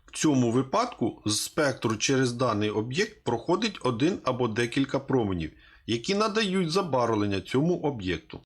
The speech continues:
Також слід згадати про білий та чорний колір. Об'єкт з білою поверхнею відбиває всі промені, які потрапляють на нього,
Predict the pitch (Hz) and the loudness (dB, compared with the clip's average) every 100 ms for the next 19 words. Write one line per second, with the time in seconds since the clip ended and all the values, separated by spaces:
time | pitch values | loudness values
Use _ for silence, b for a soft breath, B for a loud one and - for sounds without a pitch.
0 | - - 165 202 165 - 147 139 107 117 | -10 -4 -2 2 2 4 2 2 4 2
1 | 151 220 - 147 - 117 110 160 226 214 | 2 0 0 -2 2 0 2 2 2 0
2 | 104 92 127 135 127 117 107 90 73 - | -2 0 2 2 2 0 0 0 0 -6
3 | - 147 156 151 113 120 143 127 110 101 | -2 -2 2 2 2 0 2 4 4 2
4 | 110 139 208 - 147 101 123 120 139 156 | 2 2 0 2 2 2 0 2 4 4
5 | 165 151 - 156 131 - 127 170 208 139 | 4 2 2 0 0 2 4 4 4 2
6 | 104 107 113 104 98 90 110 117 110 120 | 0 -2 -2 -2 -2 0 0 2 2 2
7 | 110 85 73 | 2 0 -4